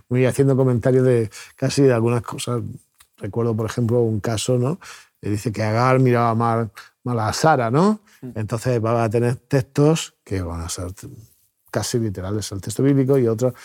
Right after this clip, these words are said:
Speaker 1: es que Agar, como era la egipcia, que no sé cuánto, y había tenido un hijo con Abraham, bla, bla,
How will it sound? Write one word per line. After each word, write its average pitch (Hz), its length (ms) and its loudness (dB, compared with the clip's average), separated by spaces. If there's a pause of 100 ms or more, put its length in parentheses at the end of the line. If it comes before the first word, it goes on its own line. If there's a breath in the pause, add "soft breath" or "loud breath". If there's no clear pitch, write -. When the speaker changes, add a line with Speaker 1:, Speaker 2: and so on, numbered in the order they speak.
(320 loud breath)
Speaker 1:
es - 140 -10
que - 160 -14
Agar, 107 480 -6
como 90 260 -12
era 101 220 -8
la 98 100 -6
egipcia, 104 520 -8
que 104 80 -10
no 98 100 -8
sé 95 160 -8
cuánto, 117 460 -4
y 110 60 0
había 107 240 0
tenido 107 320 -2
un 110 60 -2
hijo 117 320 -4
con 117 120 -4
Abraham, 127 520 2
bla, 156 200 4
bla, - 0 -